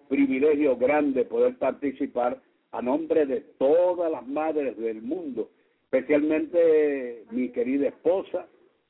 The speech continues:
y en la víspera del Día de las Madres, desearle mil felicidades a todas las madres del mundo, pero en especial a mi señora madre, Carmen Mary Alfonso, a mi esposa Edna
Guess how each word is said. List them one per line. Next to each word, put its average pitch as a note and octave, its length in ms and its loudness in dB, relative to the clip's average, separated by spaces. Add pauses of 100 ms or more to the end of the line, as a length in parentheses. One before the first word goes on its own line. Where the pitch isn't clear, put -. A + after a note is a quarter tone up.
(280)
y A#2+ 500 -6
en A#2+ 100 -4
la A#2 100 0
víspera D3 400 2
del C#3+ 220 2
Día C#3 100 2
de C#3 60 2
las D3+ 120 2
Madres, C#3 380 0
desearle C#3 260 0
mil D3 240 0
felicidades C#3 720 0
a A#2+ 140 -6
todas E3+ 240 0
las D3+ 100 -2
madres D3 380 0
del B2+ 160 -2
mundo, C3+ 480 -2 (1200)
pero C#3 400 2
en C#3 200 0
especial D#3 760 -2 (360)
a A#2 80 -6
mi A#2 140 -4
señora B2 420 -6
madre, C3+ 520 -4
Carmen A2+ 340 -8
Mary A#2+ 220 0
Alfonso, C#3 560 -2
a - 20 -2
mi A#2 120 -6
esposa A#2+ 540 0
Edna D#3 440 0